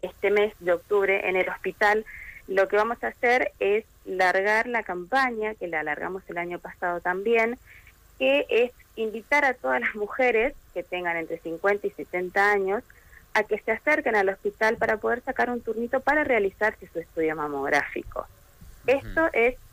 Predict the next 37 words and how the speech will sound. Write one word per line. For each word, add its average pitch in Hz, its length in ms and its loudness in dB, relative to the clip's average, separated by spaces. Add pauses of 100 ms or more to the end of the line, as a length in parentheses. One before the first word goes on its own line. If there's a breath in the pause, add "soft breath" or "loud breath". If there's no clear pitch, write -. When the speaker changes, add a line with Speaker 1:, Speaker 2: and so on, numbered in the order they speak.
(100)
Speaker 1:
sin 262 220 -2
orden 233 360 0
médica. 147 600 -4 (600)
O 175 80 -4
sea, 180 140 2
Speaker 2:
Ujú. 175 40 0
Speaker 1:
la 170 120 -2
paciente 208 400 0
no 214 160 2
tiene 233 300 -4
que 185 160 0
ir 190 200 0
primero 170 360 -4
al 160 100 -8
doctor, 254 680 2
saca-, - 320 -6
que 165 100 -4
le 160 80 -4
dé 170 320 0
el, 175 160 -4 (120)
eh, 160 340 -2 (500)
la, 165 360 4
la 175 180 4
prescripción, 190 640 -2
no. 156 180 0
Eh, 202 220 0
solamente 254 600 -2
si 196 220 -8
la 202 160 2
mujer 233 320 -2
ya 285 100 2
tiene 180 220 0
entre 170 240 -2
cincuenta 180 420 0
y 170 40 -6
setenta 254 420 0
años, 294 300 2